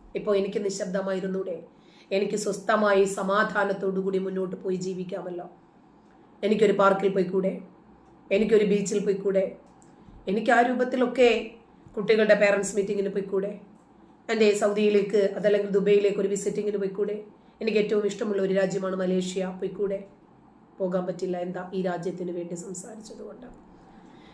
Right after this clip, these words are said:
ഈ രാജ്യത്തിന് വേണ്ടി എൻ്റേതായിട്ടുള്ള അഭിപ്രായങ്ങൾ തുറന്ന് പറഞ്ഞതിൻ്റെ പേരിൽ ഒരുപാട് വിഷമങ്ങൾ,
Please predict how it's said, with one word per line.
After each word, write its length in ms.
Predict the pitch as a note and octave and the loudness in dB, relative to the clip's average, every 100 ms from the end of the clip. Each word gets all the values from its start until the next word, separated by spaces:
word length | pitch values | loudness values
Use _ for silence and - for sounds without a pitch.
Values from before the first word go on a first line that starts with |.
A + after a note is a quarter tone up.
| - | 0
ഈ 140 | A3+ | 6
രാജ്യത്തിന് 600 | A3 G#3 F#3+ G3+ G3 F#3+ | 10 10 8 2 0 -2
വേണ്ടി 380 | F3+ F3 F3 F#3 - - - - | 0 -2 -4 -6 -8 -18 -14 2
എൻ്റേതായിട്ടുള്ള 960 | G#3 G#3+ A3+ A3+ G#3+ G#3+ A3 G#3+ G#3+ G3+ | 4 6 6 8 8 6 4 2 0 2
അഭിപ്രായങ്ങൾ 1120 | G3+ E3+ G3+ - G3 G3 F#3+ F#3 F3+ F3 - - - | 2 2 0 0 4 6 4 2 0 0 -6 -16 -4
തുറന്ന് 440 | F#3+ F#3 F#3+ F#3+ | 0 0 -2 -2
പറഞ്ഞതിൻ്റെ 760 | F#3 F#3 F3+ F3+ F#3 F3+ F3+ F#3 | -4 -2 -2 0 0 -2 -2 -4
പേരിൽ 420 | F3+ F3+ F3 F3+ - - - - - - - - - - - - - F#3+ | -6 -6 -4 -8 -14 -20 -20 -20 -20 -20 -20 -20 -20 -20 -20 -20 -12 -2
ഒരുപാട് 760 | F3+ F3+ F#3 F3+ F3+ F3+ F3 F#3 F3+ - | -2 -2 -4 -4 -4 -2 0 -2 -4 -6
വിഷമങ്ങൾ, 580 | F#3 - F#3 F3+ F3 | -6 -4 -2 -2 -2